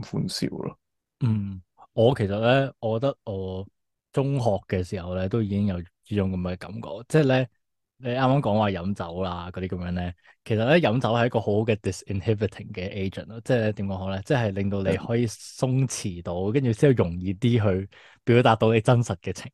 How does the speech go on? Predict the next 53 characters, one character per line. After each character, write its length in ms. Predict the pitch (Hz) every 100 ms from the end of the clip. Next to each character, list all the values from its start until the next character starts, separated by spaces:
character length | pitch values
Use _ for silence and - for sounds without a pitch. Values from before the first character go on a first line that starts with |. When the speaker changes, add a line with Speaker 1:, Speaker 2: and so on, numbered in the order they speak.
| _
Speaker 2:
感。 120 | 101
Speaker 1:
亂 200 | 101 101
講 220 | 101 87
嘢 260 | 92 87 80
噉 80 | -
樣 160 | 64 57
喎。 160 | -
Speaker 2:
係 100 | -
啊， 60 | 98
亂 240 | 95 110 120
講 280 | 117 123
嘢 80 | 117 104
啊， 300 | 98 95 95
Speaker 1:
<laughs> 20 |
Speaker 2:
喊 500 | - 107 98 95 98
啊， 440 | 92 92 90 95 95
大 300 | 90 87 95
笑 260 | - 104 95
啊， 140 | 95
傻 140 | - 95 85
笑 280 | 90 - 95
啊 160 | 92 90
噉 160 | 92
樣， 100 | 85 87 - - -
即 120 | -
係 40 |
其 80 | 120
實 120 | 98
可 180 | 113 123
能 100 | 87 - _ _
真 180 | 180 180
係 180 | 123 110
你 60 |
要 80 | 107 110 117
就 140 | 117
係 220 | 104 101 -
去 280 | - 104 110 _ -
卸 260 | - 117
下 340 | 117 - 101 98
咗 320 | 104 110 120
嗰 180 | - 104
個， 120 | 107 101 92 92 _ _ _ _ _ _ _
誒， 300 | 104 95 82
嗰 140 | - 120
個 280 | 117 107 - _ _ -
比 80 | 131
較 140 | 143
restrain 600 | 110 107 - 131 123 123
啲 0 |
嘅 300 | 127 110 101
嗰 100 | 95
種 180 | 98 95
感 120 | 92